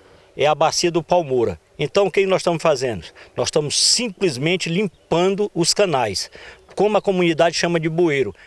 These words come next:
a gente tecnicamente chama de canal, porque s-, só limpar a boca do bueiro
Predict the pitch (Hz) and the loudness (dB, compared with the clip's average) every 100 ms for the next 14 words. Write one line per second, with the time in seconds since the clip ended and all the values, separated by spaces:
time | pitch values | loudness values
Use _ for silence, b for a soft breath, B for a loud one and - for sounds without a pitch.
0 | B - 135 151 170 - 180 - 175 170 | B -2 0 -2 -4 0 0 0 0 0
1 | 139 165 - 170 170 165 - 175 139 117 | 0 -4 0 0 0 -2 0 0 0 -2
2 | 98 127 175 160 - - - 262 254 214 | -2 -2 0 0 -2 -2 2 2 2 2
3 | 202 196 151 202 190 165 147 151 185 156 | 2 2 2 0 0 -2 0 2 0 -2